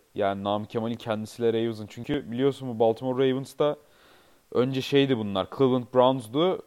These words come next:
Sonra takımı şeye taşıdılar, doksan beşti yanlış hatırlamıyorsam. Baltimore'a işte, e, sonra Cleveland'ın hakları Cleveland'da kaldı falan. Takım yeni bir takım oldu Baltimore.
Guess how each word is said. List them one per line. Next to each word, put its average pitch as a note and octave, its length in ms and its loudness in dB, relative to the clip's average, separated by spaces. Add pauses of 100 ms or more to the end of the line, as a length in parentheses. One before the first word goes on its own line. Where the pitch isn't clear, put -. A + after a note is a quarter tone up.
(220)
Sonra B2+ 300 -2
takımı C3 340 -4
şeye C#3 220 2
taşıdılar, A#2 580 0
doksan A#2 400 -4
beşti A#2 260 -6
yanlış G#2 300 -6
hatırlamıyorsam. G2 680 -10 (600)
Baltimore'a B2+ 680 4 (520)
işte, - 260 -4
e, G#2+ 800 2
sonra A#2 360 -6
Cleveland'ın B2+ 340 2
hakları B2 560 0
Cleveland'da A2+ 400 -2
kaldı F#2+ 340 -2
falan. A2+ 300 0
Takım A2+ 420 -8 (140)
yeni A2 240 -4
bir G2+ 60 -10
takım G#2 280 -12
oldu F2+ 220 -6
Baltimore. A#2+ 460 -2